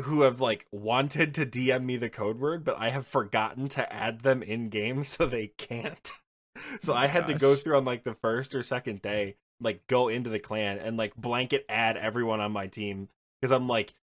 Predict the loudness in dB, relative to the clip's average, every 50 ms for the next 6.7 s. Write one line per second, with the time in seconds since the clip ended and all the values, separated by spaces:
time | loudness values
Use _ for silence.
0 | _ -8 -6 -4 -4 -4 -4 -6 -6 -2 0 0 0 0 -2 -6 -6 -2 0 2
1 | 2 2 2 0 -2 -4 -4 -6 -2 -2 -2 -4 -4 -6 -4 -4 -2 0 0 0
2 | 0 0 0 -2 -6 -8 -6 -6 -8 -6 -6 -8 -8 -8 -8 -10 -10 -8 -6 -6
3 | -6 -2 -2 -2 0 2 2 2 2 4 4 4 4 4 2 0 0 0 0 0
4 | -2 -4 -10 -20 _ _ _ _ _ _ _ _ _ _ -10 -8 -2 0 2 2
5 | 2 0 0 -2 -2 -2 -2 -4 -4 -2 0 0 0 -2 -4 -6 -6 -8 -8 -6
6 | -8 -8 -6 -6 -8 -6 -4 -2 -2 -2 0 -2 -4 -6